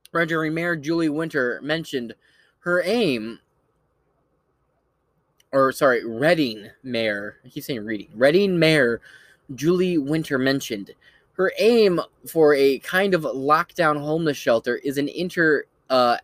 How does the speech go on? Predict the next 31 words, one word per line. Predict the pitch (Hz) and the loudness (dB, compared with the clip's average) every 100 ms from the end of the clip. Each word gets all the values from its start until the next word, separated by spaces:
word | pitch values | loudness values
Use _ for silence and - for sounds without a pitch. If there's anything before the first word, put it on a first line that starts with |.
| _ _ _ | _ _ _
is | 151 143 139 143 - _ - | -2 -2 -2 -10 -18 _ 0
in | 247 262 175 113 - _ _ 139 | 4 6 4 0 -8 _ _ -4
an | 143 | 0
interview | 156 156 139 123 123 | 2 4 2 2 0
this | 117 113 - | 2 0 -2
week | 120 120 - | -2 -2 -2
with | 123 110 _ 123 - _ _ 127 | -6 -6 _ -20 -20 _ _ -2
Jefferson | 160 160 175 - 175 | -2 0 -4 -4 -4
Public | - 147 139 127 | -2 -2 -2 -4
Radio, | 143 170 147 110 80 _ _ _ _ _ _ _ | 0 2 2 -2 -6 _ _ _ _ _ _ _
a | 135 | -4
station, | 139 - 196 190 139 - | 0 4 4 4 -2 -6
I'm | 127 | -12
not | 151 175 | -16 -16
signing | - 160 | -14 -12
for | 156 98 | -12 -18
your | - _ | -20 _
fucking | - - - 123 | -20 -20 -16 -12
newsletter, | 143 165 151 107 104 | -10 -8 -8 -8 -10
Vice. | 95 92 98 - | -12 -12 -12 -14
Jesus | - 165 160 - - | -6 -4 -4 -10 -18
Christ, | - - 165 123 131 | -12 0 2 2 -4
you're | |
worse | 139 127 | -10 -12
than | - | -6
Art | 120 123 | -4 -4
Van | 117 104 | -6 -12
Zyl | 101 110 104 | -6 -6 -6
with | 107 101 | -10 -12
that | - _ | -14 _
pop-up. | 101 - 95 - | -12 -10 -16 -16